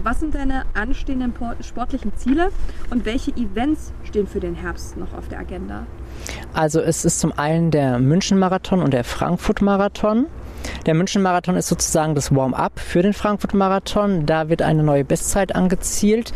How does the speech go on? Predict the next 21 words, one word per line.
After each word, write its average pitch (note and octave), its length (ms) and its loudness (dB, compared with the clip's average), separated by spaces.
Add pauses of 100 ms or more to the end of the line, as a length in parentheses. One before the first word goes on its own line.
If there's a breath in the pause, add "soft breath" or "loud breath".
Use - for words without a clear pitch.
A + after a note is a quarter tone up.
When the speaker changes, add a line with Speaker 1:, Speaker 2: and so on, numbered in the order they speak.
(400 loud breath)
Speaker 2:
Ähm, E3+ 460 0
schön F#3+ 360 2
wär's, E3+ 220 2
unter F3 240 2
drei D#3+ 400 0 (160)
Stunden D#3 460 0
fünfzehn - 560 0
zu - 120 0
laufen. A3 520 4 (160)
Speaker 1:
Mhm. B3+ 180 0 (880 loud breath)
Speaker 2:
Ähm, E3+ 400 2
das - 160 -2
wäre E3+ 100 4
eine, D#3 800 2
äh, D3 40 2
stattliche - 380 0
Verbesserung G3+ 580 2
zu - 140 2
meinen D3 240 4
alten E3 380 0
Marathonzeiten. F#3+ 960 2